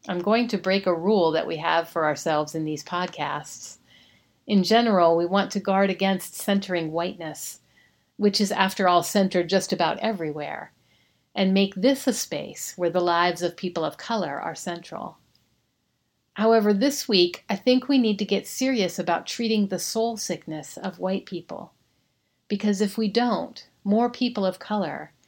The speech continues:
more people like Nia Wilson, like Harith Augustus, are going to die. That said, if you want to take on this week's scripture that is steeped in the tradition of Black resilience,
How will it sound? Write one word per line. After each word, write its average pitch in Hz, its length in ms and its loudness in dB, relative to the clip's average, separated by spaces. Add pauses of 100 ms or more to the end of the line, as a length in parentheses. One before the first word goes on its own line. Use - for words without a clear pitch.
(380)
more 226 180 4
people 226 380 -2
like 180 240 -2
Nia 185 260 2
Wilson, 160 640 -4 (640)
like 180 200 -2
Harith 190 380 2
Augustus, 180 840 -6 (440)
are 175 120 -14
going 170 260 -4
to 190 100 -14
die. 175 540 -8 (1900)
That 208 280 2
said, 160 420 2
if 208 220 -2
you 226 100 4
want 240 220 6
to 220 40 2
take 180 280 0
on 170 160 0
this 196 240 0
week's 180 200 -4
scripture 170 480 -2
that 165 140 0
is 151 100 -10
steeped 196 400 -2
in 170 140 -2
the 165 80 -2
tradition 180 500 -2
of 156 160 -4
Black 180 300 -2
resilience, 165 720 -4